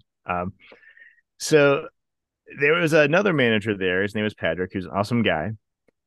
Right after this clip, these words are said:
And he, uh, would routinely work, and everyone would call her the Frankenheimer widow, 'cause that's what she would call herself.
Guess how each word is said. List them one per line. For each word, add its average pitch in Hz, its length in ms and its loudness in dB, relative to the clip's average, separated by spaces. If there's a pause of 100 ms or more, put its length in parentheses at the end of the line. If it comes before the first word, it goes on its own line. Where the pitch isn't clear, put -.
(240)
And 123 220 0
he, 170 760 -2 (1040)
uh, 92 340 -2 (440)
would 135 220 2
routinely 117 800 -2
work, 107 520 0
and 110 260 -6
everyone 120 480 0
would 107 120 0
call 120 200 -2
her 104 120 -2
the 87 120 -6
Frankenheimer 90 760 -6
widow, 82 380 -4 (260)
'cause 107 160 -8
that's 113 220 0
what 120 100 -4
she 117 140 -4
would 104 100 0
call 107 220 0
herself. - 580 -6